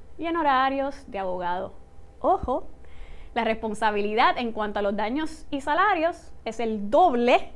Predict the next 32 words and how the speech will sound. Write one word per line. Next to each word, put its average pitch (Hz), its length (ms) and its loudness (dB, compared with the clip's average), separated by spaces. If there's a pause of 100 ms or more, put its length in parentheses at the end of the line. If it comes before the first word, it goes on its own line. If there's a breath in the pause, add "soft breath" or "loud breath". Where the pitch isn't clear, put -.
(380)
de 214 160 -2
la 202 140 2
cuantía 339 580 2 (420)
que 196 120 -2
se 220 120 -8
determine. 233 540 -4 (840 soft breath)
Además, 226 440 4
el 254 120 0
patrono 330 460 4
puede 247 200 2
ser 269 180 -2
culpable 277 440 2
por 220 160 0
delito 196 320 4
grave 311 400 6 (460)
y 262 120 -2
tiene 208 200 -2
que 220 100 2
pagar 254 260 2
una 285 140 0
multa 339 280 -2
no 240 100 -2
menor 254 320 -2
de 226 120 -2
mil 359 180 2 (500)
ni 240 180 -4
mayor 226 360 -2 (720 soft breath)
de 220 120 -2
cinco 277 320 -2
mil 302 360 0 (160 loud breath)
y 294 240 4
o 285 320 8